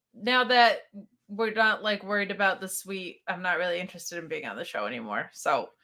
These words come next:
sounds like he was just using us for the suite at full gear, and he was like, "I don't want it to look bad." So last week he, like,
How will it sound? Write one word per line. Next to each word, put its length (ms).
sounds 280
like 180
he 120
was 120
just 180
using 280
us 180
for 100
the 120
suite 240
at 140
full 220
gear, 420
and 140
he 120
was 200
like, 260
"I 120
don't 100
want 220
it 40
to 80
look 280
bad." 460
So 220
last 420
week 280
he, 180
like, 340